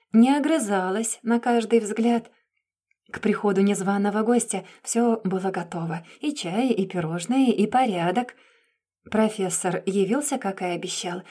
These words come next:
и начал допросы с пристрастием. Уже через четверть часа Гвидон с огромным трудом удерживался от боевой трансформации и желания откусить ему голову,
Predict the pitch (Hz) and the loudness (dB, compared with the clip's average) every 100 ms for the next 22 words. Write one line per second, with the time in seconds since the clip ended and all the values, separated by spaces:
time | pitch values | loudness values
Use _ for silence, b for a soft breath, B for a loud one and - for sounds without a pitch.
0 | B B 202 202 190 - 214 226 214 196 | B B 2 4 4 6 4 4 2 -4
1 | B - 226 233 185 165 185 - 196 196 | B 4 4 4 0 0 -4 -2 -4 -2
2 | 196 190 180 - 196 190 b b b b | -2 0 -2 -2 -2 -4 b b b b
3 | 208 190 202 214 196 190 220 196 196 190 | -4 -2 -2 0 0 0 0 0 0 -2
4 | 220 220 - 190 175 185 202 185 240 - | 0 -2 0 0 -2 0 0 2 2 2
5 | 196 208 202 196 190 196 208 220 B B | 0 2 2 0 -2 0 2 2 B B
6 | 202 202 226 180 185 185 180 202 190 202 | 2 4 4 4 -2 -2 -2 0 0 0
7 | 208 202 202 220 214 262 269 240 - 190 | 0 0 0 -2 -2 0 2 2 0 -4
8 | 180 B - 254 233 233 294 233 196 190 | -4 B -6 0 2 4 4 4 4 2
9 | 226 - 262 - - 190 190 185 220 226 | 0 0 -4 -4 -4 -2 0 2 2 2
10 | 226 | -2